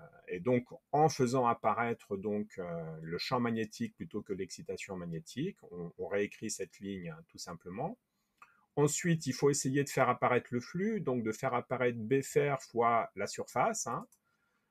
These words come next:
Euh, donc, on va écrire B fer fois S fer, divisé par S fer. Donc, on fait une multiplication, division, pour faire apparaître ici le flux,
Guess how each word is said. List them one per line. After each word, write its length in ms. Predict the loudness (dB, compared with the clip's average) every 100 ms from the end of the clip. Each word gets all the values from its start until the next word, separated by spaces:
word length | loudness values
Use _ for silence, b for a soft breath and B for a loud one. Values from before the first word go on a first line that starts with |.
| -6
Euh, 320 | -4 -2 -4
donc, 220 | -2 -2 0
on 60 |
va 120 | 0
écrire 300 | 0 -2 -6
B 180 | 2 2
fer 340 | 2 2 2 0
fois 220 | -2 -2
S 140 | -4
fer, 340 | -6 -4 -4 -6
divisé 440 | -8 -6 -2 0 0
par 200 | 0 -4
S 160 | -6
fer. 240 | -8 -6 -6
Donc, 180 | -8 -10
on 60 |
fait 120 | -10
une 100 | -4
multiplication, 840 | -4 -6 -10 -8 -4 -4 -4 -4 -4
division, 600 | -4 -8 -10 -6 -4 -4
pour 220 | -4 -4
faire 200 | 0 4
apparaître 560 | 4 4 2 2 0 -4
ici 300 | -6 -4 -2
le 140 | -4
flux, 520 | -4 -6 -2 -2 -4